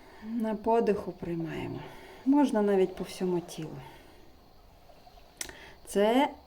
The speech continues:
дуже класна вправа. Хто дуже гарно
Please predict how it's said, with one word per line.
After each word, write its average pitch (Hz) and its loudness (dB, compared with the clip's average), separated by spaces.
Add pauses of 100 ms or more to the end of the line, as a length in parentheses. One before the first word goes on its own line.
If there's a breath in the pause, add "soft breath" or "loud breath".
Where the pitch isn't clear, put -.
(300)
дуже 160 0
класна 139 -10 (100)
вправа. - -10 (1200 loud breath)
Хто - 0 (280)
дуже 262 8
гарно 151 2